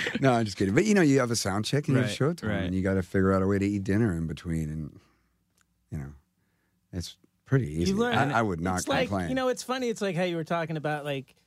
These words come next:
Speaker 3: you know, NoFX and, and how good, you know, they sa-, they can continue to play this physical music, and it's like, the more experience, you know, the more you le-, yeah, you learn how to use just the right muscles.
Speaker 1: Yeah.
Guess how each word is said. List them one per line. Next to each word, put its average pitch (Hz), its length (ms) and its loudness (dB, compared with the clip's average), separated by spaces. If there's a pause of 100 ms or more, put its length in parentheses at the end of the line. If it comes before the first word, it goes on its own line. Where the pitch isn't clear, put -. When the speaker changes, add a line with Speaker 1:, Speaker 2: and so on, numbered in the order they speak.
(440)
Speaker 3:
you 151 100 -2
know, 143 100 -2
NoFX 139 800 -4
and, 120 140 -12 (420)
and 135 200 -16 (320)
how 135 240 -6 (200)
good, 135 480 -8
you 139 120 -12
know, 123 100 -12
they 123 120 -12
sa-, 127 280 -12
they 127 140 -12
can 123 160 -12
continue 131 420 -8
to 120 60 -10
play 113 240 -12
this 113 180 -16 (320)
physical 135 340 -6
music, 117 500 -14 (640)
and 156 100 0
it's 151 220 -4
like, 170 320 -4 (1040)
the 151 80 -2
more 190 240 2
experience, 165 760 -6
you 147 60 -4
know, 123 300 -10
the 139 180 -12
more 156 260 0
you 160 200 -2
le-, 160 120 -6
yeah, 165 140 -2
you 139 200 -2
learn 190 180 2
how 202 100 0
to 180 60 0
use 160 180 -4
just 156 340 -4
the 143 80 -6
right 110 240 -14
muscles. 113 760 -20
Speaker 1:
Yeah. 90 320 2